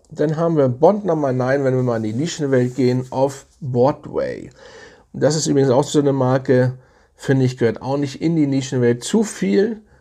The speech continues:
okay, viel können wir noch drüber, äh, streiten, das ist in Ordnung, aber da sind, äh, also ich finde von Bond Nummer Nine sind wirklich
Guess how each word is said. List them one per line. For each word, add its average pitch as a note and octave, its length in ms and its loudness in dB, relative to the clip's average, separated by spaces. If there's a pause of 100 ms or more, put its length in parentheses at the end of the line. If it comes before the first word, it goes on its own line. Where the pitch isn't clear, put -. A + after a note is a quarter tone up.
(380)
okay, B2+ 240 0
viel G3 200 -2
können F#3 180 0
wir E3 60 2
noch D#3 140 0
drüber, C3 380 2
äh, G2+ 160 0
streiten, G3+ 320 0
das C#3+ 140 -2
ist A#2+ 80 0
in A#2+ 60 -4
Ordnung, C3 440 -2
aber A#2 400 0 (960)
da B2+ 180 -10
sind, A#2+ 320 -2 (360)
äh, - 100 -14 (200)
also B2 340 2 (400)
ich C3+ 80 0
finde C#3+ 220 0
von A#2+ 200 -2
Bond C#3+ 200 4
Nummer C3+ 180 2
Nine A#2+ 160 2
sind A#2+ 180 0
wirklich A#2+ 380 0